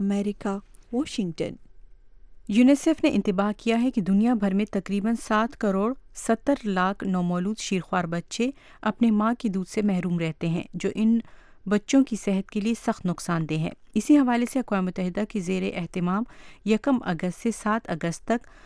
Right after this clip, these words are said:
Speaker 2: ماں کے دودھ کی اہمیت کا ہفتہ منایا جا رہا ہے۔ جنیوا سے وائس آف امریکہ کی نامہ نگار لیزا شلائن کی رپورٹ کے ساتھ شہناز نفیس۔
Speaker 1: بچوں کے عالمی ادارے یونیسیف نے کہا ہے کہ بچوں کو پیدائش کے بعد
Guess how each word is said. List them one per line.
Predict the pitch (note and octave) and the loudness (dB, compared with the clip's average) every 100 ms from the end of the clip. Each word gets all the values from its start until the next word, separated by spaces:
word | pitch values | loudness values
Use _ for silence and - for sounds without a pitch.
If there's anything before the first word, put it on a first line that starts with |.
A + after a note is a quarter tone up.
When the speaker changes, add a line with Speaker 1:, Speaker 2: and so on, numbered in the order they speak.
| - - | -8 2
Speaker 2:
ماں | G#3+ C4 | 4 4
کے | C4+ A#3+ | 2 0
دودھ | F#3+ F#3 | 0 -4
کی | - - | -6 -2
اہمیت | F#3 F#3 G3+ G3 | 0 2 0 0
کا | A#3 A3 | -4 -2
ہفتہ | F3+ - A3 | -4 0 2
منایا | G#3 F3 E3 D#3+ | 2 2 -2 -2
جا | E3+ D#3+ | -2 -2
رہا | E3 E3 | -2 -2
ہے۔ | - - - | -4 -8 -18
جنیوا | F3+ G3 G3 G#3 A#3+ | -4 2 2 2 0
سے | - B3+ A#3+ - - - | 2 0 -2 -10 -20 0
وائس | G3+ A#3 - | 2 4 2
آف | A#3 | 0
امریکہ | G#3 F#3+ F#3 | 2 0 -2
کی | G3 G3 | -4 -2
نامہ | F3 E3 | -2 -2
نگار | E3+ E3+ F3+ A3 C#4 - - | -2 -2 -2 -4 -6 -14 -2
لیزا | A3 G#3 | 0 2
شلائن | A#3+ - A3+ A3+ | 2 0 0 0
کی | A#3+ | -2
رپورٹ | A3+ A#3+ A3+ | -2 -2 -2
کے | A#3+ | -4
ساتھ | - C4 - - | -4 -6 -6 -12
شہناز | - F3+ E3 D#3+ - | -4 -2 -2 -6 -8
نفیس۔ | F#3 - - - - - - _ _ | -10 -12 -14 -20 -20 -20 -20 _ _
Speaker 1:
بچوں | A3+ C#4 - E4 E4 | 4 4 4 2 2
کے | E4+ E4 | 0 2
عالمی | G#3 G#3 A3 B3+ C#4 A#3 | 2 4 4 6 4 2
ادارے | F3+ F#3+ F#3 A#3+ - _ _ | 0 0 0 -2 -2 _ _
یونیسیف | A3 C4+ C#4+ D4+ D#4+ C#4+ D4 | 6 8 8 6 4 0 2
نے | C#4+ | 2
کہا | C#4+ C4 C#4 | 2 2 2
ہے | D4 | 2
کہ | D#4 D4 | 0 0
بچوں | F#3+ G3+ - A#3+ | 2 0 2 2
کو | B3 B3 | 2 0
پیدائش | A3+ F#3 F#3+ G3+ - | 2 0 0 -2 -2
کے | - F#3 | -2 -2
بعد | F3 F#3 | 0 -2